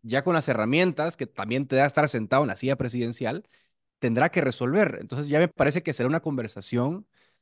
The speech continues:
más en el plano político, que, que en el plano institucional, aunque obviamente va a haber intentos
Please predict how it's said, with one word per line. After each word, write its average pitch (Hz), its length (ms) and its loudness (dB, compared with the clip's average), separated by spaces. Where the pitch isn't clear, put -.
más 139 300 2
en 165 100 2
el 123 100 2
plano 127 260 2
político, 196 640 -2
que, 127 480 2
que 127 120 -2
en 120 100 0
el 113 120 -2
plano 139 240 2
institucional, 175 480 2
aunque 165 320 2
obviamente 156 560 4
va 143 100 0
a - 20 0
haber 131 120 -2
intentos 127 680 -6